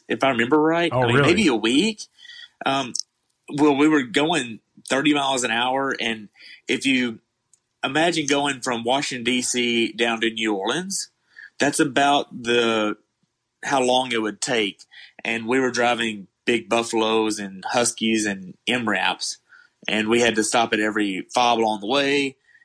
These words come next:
Speaker 1: And sometimes they'd have us do route clearance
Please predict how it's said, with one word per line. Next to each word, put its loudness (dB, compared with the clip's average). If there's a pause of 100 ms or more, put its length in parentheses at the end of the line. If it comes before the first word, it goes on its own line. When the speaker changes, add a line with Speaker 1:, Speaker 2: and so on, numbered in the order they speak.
(120)
Speaker 1:
And -6
sometimes -2
they'd 0
have -2
us -2
do -2
route -2
clearance -6